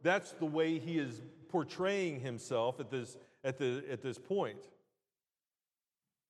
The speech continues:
Now, this section is ten through twenty-two, that ladder of promise.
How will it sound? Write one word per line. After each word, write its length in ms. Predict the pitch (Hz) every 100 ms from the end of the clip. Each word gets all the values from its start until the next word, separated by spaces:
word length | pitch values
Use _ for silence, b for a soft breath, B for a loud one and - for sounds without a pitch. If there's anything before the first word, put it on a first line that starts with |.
| -
Now, 140 | 151
this 260 | 151 160 -
section 360 | 170 175 196
is 160 | 156 127
ten 220 | - 170
through 180 | 170 151
twenty-two, 600 | 131 151 127 - 202 185
that 220 | 147 135
ladder 320 | 143 151 143
of 100 | 123
promise. 560 | - 185 202 147 117